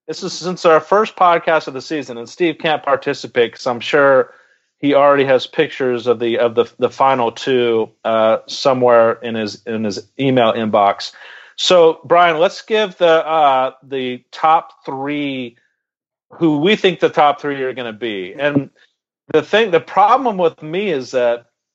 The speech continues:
I think I have much, a much different viewpoint on life and women than Colton does. But judging by so far what we've seen,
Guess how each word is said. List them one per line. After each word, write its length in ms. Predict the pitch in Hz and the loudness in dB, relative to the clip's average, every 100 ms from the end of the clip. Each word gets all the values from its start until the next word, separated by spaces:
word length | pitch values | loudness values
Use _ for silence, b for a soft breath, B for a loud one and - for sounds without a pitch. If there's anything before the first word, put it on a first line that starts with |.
| _ _ _ - | _ _ _ -10
I 160 | 139 147 | -6 -4
think 200 | 196 190 | -4 2
I 120 | 180 | 4
have 200 | 143 127 | 2 -2
much, 600 | 143 165 190 185 - - _ _ - | -8 0 0 0 -8 -16 _ _ 0
a 120 | 147 | 0
much 300 | 165 196 - | 2 -2 -2
different 320 | 185 185 143 | -4 -4 -6
viewpoint 500 | 131 156 - 147 139 | -4 -4 0 -2 0
on 160 | 127 120 | -2 -2
life 440 | 123 135 160 151 | 2 4 2 0
and 220 | 131 123 | -8 -8
women 460 | 120 143 160 165 165 - | -4 -2 -2 -4 -10 -8
than 320 | 127 120 110 | -6 -6 -6
Colton 500 | - 156 151 123 104 | -2 0 0 -6 -8
does. 400 | 98 92 98 - b b b b b _ | -6 -6 -10 -14 b b b b b _
But 380 | 123 147 143 - _ | 2 4 4 -2 _
judging 600 | - 160 202 - 220 190 | -2 2 2 0 -8 -2
by 380 | 170 175 175 165 | 2 4 4 2
so 280 | - 185 190 | -4 -6 -6
far 280 | 185 170 143 | -2 -2 0
what 180 | 156 | -2
we've 200 | 156 139 | -6 -10
seen, 460 | - 135 110 101 | -12 -12 -12 -14